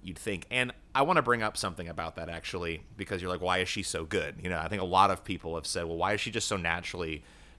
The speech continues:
good?" Compare her and Kylo Ren to, and their fighting abilities to Luke Skywalker in the original trilogy,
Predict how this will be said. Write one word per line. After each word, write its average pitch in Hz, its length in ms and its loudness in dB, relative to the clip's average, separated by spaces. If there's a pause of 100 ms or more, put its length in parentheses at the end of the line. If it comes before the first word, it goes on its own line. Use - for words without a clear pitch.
good?" 90 260 2 (380)
Compare 202 640 6
her 160 400 8
and 120 180 -2
Kylo 120 480 6
Ren 87 460 0 (960)
to, 101 600 0 (580)
and 107 100 -2
their 113 160 8
fighting 113 440 4
abilities 87 800 0 (760)
to 101 600 0 (640)
Luke 117 240 0
Skywalker 98 920 4
in 90 460 -4 (400)
the 95 220 0
original 101 360 2
trilogy, 85 600 -6